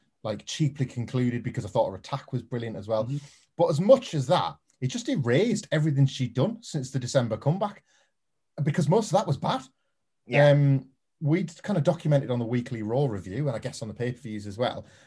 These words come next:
Speaker 1: that she hadn't really yet had a, a Charlotte Flair <laughs> match. She hadn't yet had a bell to bell, had ten, fifteen minutes that just made you glad that she was back. It was impossible to work out who she was as a character, heel or babyface. You couldn't figure out her motivations. She was trapped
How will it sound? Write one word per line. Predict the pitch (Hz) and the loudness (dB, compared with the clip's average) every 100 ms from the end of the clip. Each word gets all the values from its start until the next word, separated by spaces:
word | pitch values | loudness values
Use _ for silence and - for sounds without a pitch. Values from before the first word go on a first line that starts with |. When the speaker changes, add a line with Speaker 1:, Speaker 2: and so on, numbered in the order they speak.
| _ | _
Speaker 1:
that | - | -10
she | - 123 | -8 -4
hadn't | 190 196 - 120 | -2 -2 -6 -2
really | 143 120 | -2 -2
yet | 101 135 - | 2 2 2
had | 107 107 | -6 -2
a, | 104 104 101 _ _ _ _ - | 0 0 -4 _ _ _ _ -4
a | |
Charlotte | - 156 147 | 4 4 4
Flair | - 160 220 | 4 4 6
<laughs> | |
match. | 139 - - - - | 4 2 -6 -8 -4
She | 156 | 2
hadn't | 190 190 | 4 4
yet | 160 143 | 2 4
had | 147 | 6
a | 143 135 123 - - _ | 10 8 8 -2 -20 _
bell | 190 220 | 6 8
to | 151 | 6
bell, | 165 101 135 - _ _ | 6 4 0 -4 _ _
had | 147 143 135 - - | 4 4 4 -2 -2
ten, | 160 156 | 2 2
fifteen | 156 139 139 127 | 0 0 2 4
minutes | 160 123 - | 2 -2 -8
that | - | -10
just | 123 - 147 | -10 -8 -2
made | 127 120 | 0 0
you | |
glad | 117 120 113 | 0 0 0
that | 95 | -6
she | - | -8
was | 101 95 | -10 -8
back. | 95 117 - _ _ - | -8 -10 -12 _ _ -8
It | 143 | 0
was | 147 | 2
impossible | 151 208 208 156 160 | 2 -2 -6 -4 -4
to | 143 | 0
work | 139 131 | 2 2
out | 127 113 | 0 -2
who | 113 | -4
she | 104 | -6
was | 110 95 | -6 -6
as | 95 | -10
a | |
character, | - 98 95 - | -6 -4 -4 -4
heel | 127 120 110 | -4 -4 -4
or | 101 | -4
babyface. | 92 90 90 107 - | -6 -8 -10 -10 -10
You | 135 | -8
couldn't | 196 165 | -6 -6
figure | 160 135 | -4 0
out | 113 | 0
her | 117 | -2
motivations. | 107 101 92 85 - 104 - _ - - | -4 -6 -8 -10 -12 -14 -16 _ -20 -20
She | - 156 | -6 -2
was | 135 | 0
trapped | - 202 - | 2 0 0